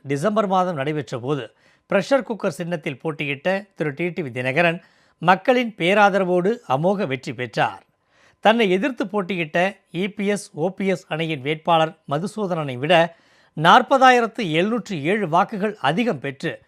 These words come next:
திரு டி டி வி தினகரன் மகத்தான சாதனை படைத்தார். அவரை எதிர்த்து போட்டியிட்ட தி மு க, பாரதிய ஜனதா ஆகிய கட்சிகளின் வேட்பாளர்கள் மற்றும்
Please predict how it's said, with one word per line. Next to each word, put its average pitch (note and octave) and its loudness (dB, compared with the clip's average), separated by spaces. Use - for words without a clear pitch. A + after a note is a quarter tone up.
திரு G3+ -2
டி A#3+ -2
டி C#4 -6
வி F#3+ -6
தினகரன் D#3+ -4
மகத்தான F#3+ 0
சாதனை F3 -2
படைத்தார். B2+ -4
அவரை G#3 6
எதிர்த்து C#4 -4
போட்டியிட்ட F#3+ -4
தி F3+ -4
மு E3+ -4
க, D#3 0
பாரதிய F3+ 2
ஜனதா E3 -2
ஆகிய D3+ -4
கட்சிகளின் D#3 -8
வேட்பாளர்கள் D#3 -4
மற்றும் G3 -4